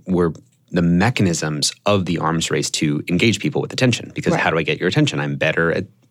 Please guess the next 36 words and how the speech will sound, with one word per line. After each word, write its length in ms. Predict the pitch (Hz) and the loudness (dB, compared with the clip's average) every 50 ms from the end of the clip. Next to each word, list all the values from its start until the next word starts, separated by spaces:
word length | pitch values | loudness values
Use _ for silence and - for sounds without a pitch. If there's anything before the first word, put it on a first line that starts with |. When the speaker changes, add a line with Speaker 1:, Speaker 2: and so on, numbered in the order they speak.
| _ _ - | _ _ -6
Speaker 1:
pulling 320 | - - 92 95 98 90 | -2 0 2 2 4 4
on 120 | 90 90 87 | 2 2 2
a 40 | |
string 340 | - - - 127 123 92 71 | 0 0 0 2 2 2 2
in 80 | 71 71 | 0 -2
the 60 | 73 | -2
human 300 | 69 - 85 78 78 78 | -2 0 0 2 2 2
brain, 280 | 76 104 92 69 - 58 | 2 0 0 -2 -4 -6
in 120 | 57 57 | -10 -6
the 80 | - - | -2 0
human 160 | 85 82 85 - | 0 2 2 2
Speaker 2:
Mm-hmm. 60 | 85 | 2
Speaker 1:
mind. 260 | 90 80 62 - - - - - - - - - - - _ _ - | 0 0 -2 -4 -10 -14 -18 -18 -18 -18 -20 -20 -20 -20 _ _ -2
And 260 | 107 98 92 90 85 87 | 0 2 2 2 0 0
so 160 | - - 92 | 0 2 2
I 60 | 92 | 0
became 320 | 82 - - - 113 117 | 0 -2 -2 0 2 2
a 40 | 117 | 4
design 320 | 107 98 85 92 90 90 87 | 2 2 0 0 0 -2 -2
ethicist 440 | - 92 101 90 - 87 - - | -4 -4 -4 -4 -4 -4 -4 -4
at 80 | - - | -6 -2
Google 500 | - 120 131 127 - 90 80 80 80 - - - | 2 2 2 2 2 2 0 0 -2 -4 -4 -2
after 480 | 82 82 78 - - - 87 82 82 76 | -2 -2 -2 -2 -2 -2 0 0 0 -2
releasing 520 | 76 - 80 78 90 95 - - 85 78 | -2 -2 -2 0 0 0 0 0 0 0
a 60 | 78 | -2
presentation 600 | - - 82 151 143 139 - - 104 104 - - | -2 -2 -2 -2 -2 -2 -2 0 0 0 2 0
inside 240 | 160 156 - 156 - | 0 0 0 0 -2
the 80 | - - | -2 -2
company 300 | - 82 80 - 73 - | -2 -2 -2 -2 -2 -4
in 80 | 76 - | -4 -4
twenty 220 | - 78 76 73 | -2 -4 -4 -2
thirteen, 640 | - 78 73 - - - 127 113 90 82 80 82 - - - - - - - - _ | -4 -4 -6 -2 0 2 4 4 4 2 0 -2 -6 -10 -16 -18 -18 -20 -20 -20 _
saying 440 | - - - - 95 92 95 95 87 | -6 -2 0 2 2 4 4 4 2
that 120 | 78 - | 0 0
we 180 | 85 87 95 101 | 0 0 2 2
were, 380 | 104 98 95 92 87 80 - | 4 4 4 4 2 2 -2